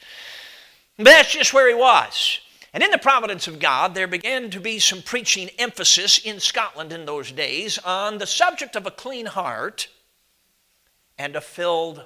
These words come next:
life. And it became a theme that was hitting different pulpits and conferences that were taking place.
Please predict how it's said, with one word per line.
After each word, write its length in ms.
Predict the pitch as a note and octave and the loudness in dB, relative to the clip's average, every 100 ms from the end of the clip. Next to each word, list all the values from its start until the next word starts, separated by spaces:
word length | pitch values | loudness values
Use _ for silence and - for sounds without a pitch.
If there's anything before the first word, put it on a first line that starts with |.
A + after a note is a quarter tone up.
| _ | _
life. 640 | C#3+ C3 - - - - - _ _ _ _ _ _ _ _ | -18 -16 -16 -16 -16 -16 -20 _ _ _ _ _ _ _ _
And 100 | A#2 | -18
it 60 | D3 | -14
became 300 | - D4 A#3+ | -10 -6 -6
a 60 | |
theme 540 | - - D#4+ D#3 G#2 A2 | -8 -10 -8 -10 -12 -18
that 100 | A#2+ | -10
was 140 | - | -4
hitting 240 | A#3 F#3 | -4 -4
different 320 | F3 A#3 F#3+ - | -6 -8 -10 0
pulpits 440 | C4 F#3 B2+ - | 0 0 -10 -20
and 120 | C#3 | -10
conferences 580 | A3 A#3 F3 D#3 D3+ C3 | -6 -6 -10 -16 -18 -12
that 140 | E3 | -12
were 80 | B2+ | -12
taking 380 | - A3 E3 C#3 | -12 -12 -14 -12
place. 560 | A3+ A#3+ B2 - - | -2 0 -2 -6 -12